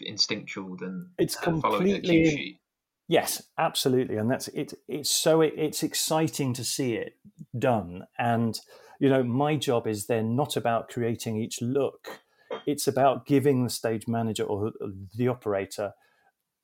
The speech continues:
Speaker 2: a palette of ideas and story-making things that can help, uh,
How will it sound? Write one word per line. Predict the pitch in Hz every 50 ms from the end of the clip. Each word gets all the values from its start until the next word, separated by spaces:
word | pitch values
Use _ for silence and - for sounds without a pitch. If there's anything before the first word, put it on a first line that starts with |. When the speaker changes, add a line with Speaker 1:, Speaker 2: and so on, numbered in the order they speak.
| _ _ _ _ _ _ -
Speaker 2:
a | 139 135 131 127 123 120 117 123 - - _ -
palette | - - 156 147 139 135 123 - - - - - _ -
of | 117 110 104 - - - - _ _ _ _ _ _ _ _ _ _ _ -
ideas | 127 131 127 120 104 139 135 135 135 131 127 127 123 120 113 - - - -
and | 107 107 104 104 98
story-making | - - - - 139 131 127 127 117 117 117 113 113 110 - - - 110 107 107 107 95 98 - _ _ _ _
things | - - - - 175 156 127 110 98 92 98 107 107 - -
that | - - - -
can | - - 117 107
help, | - - 131 120 117 - - - _ _ _ _ _ _ _ _ _ _ _ _ _ -
uh, | 113 107 104 104 101 101 98 98 98 101